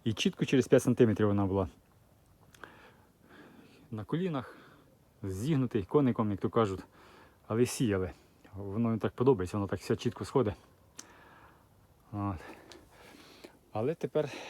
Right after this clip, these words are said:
сію цією штукою, спина рівнесенько, стоїш, стоїш, сієш, не так же й важко.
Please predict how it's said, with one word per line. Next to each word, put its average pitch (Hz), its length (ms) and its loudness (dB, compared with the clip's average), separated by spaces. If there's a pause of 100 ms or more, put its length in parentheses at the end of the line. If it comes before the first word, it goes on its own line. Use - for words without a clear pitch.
(320)
сію 131 300 -4
цією 151 240 6
штукою, 123 380 2 (220)
спина 131 300 4
рівнесенько, 113 460 2
стоїш, - 440 -2 (1080)
стоїш, 127 460 -4
сієш, 131 360 -4 (720)
не 117 80 -6
так 120 160 -4
же 104 100 -6
й - 20 -2
важко. 131 380 -4